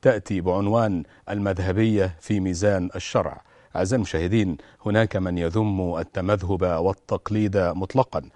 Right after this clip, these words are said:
حتى صارت عنده يعني كلام الأئمة و-، واجتهاداتهم كقوله هو أو كلا شيء، وهناك في المقابل من يدعو إلى التقليد والتمذهب المطلق حتى وإن ظهر المخالفة للكتاب والسنة.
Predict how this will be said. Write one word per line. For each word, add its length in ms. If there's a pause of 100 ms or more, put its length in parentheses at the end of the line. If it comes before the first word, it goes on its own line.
(200)
حتى 360
صارت 380
عنده 320 (360)
يعني 180
كلام 340
الأئمة 500
و-، 300
واجتهاداتهم 720 (240)
كقوله 500
هو 440
أو 120
كلا 340
شيء، 320 (340)
وهناك 760
في 100
المقابل 720 (180)
من 160
يدعو 360
إلى 100
التقليد 680 (200)
والتمذهب 680
المطلق 460
حتى 300
وإن 300
ظهر 480 (200)
المخالفة 760 (240)
للكتاب 720
والسنة. 600